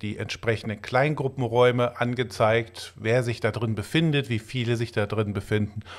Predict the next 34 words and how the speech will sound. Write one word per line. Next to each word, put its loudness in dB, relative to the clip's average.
Und 2
wenn 4
Sie -2
hier 0
beitreten 2
wollen, 2
klicken -2
Sie -4
einfach -2
auf -6
der 0
rechten 4
Seite 6
auf -4
diese -4
blaue 6
Ziffer, 0
dann -2
erscheint -2
der 0
Button 2
Teilnehmen 2
und -8
so 2
können -2
Sie -4
in -6
eine -4
Breakout-Session 0
eintreten, 4
aber 8
auch 2
nach 0
Belieben -4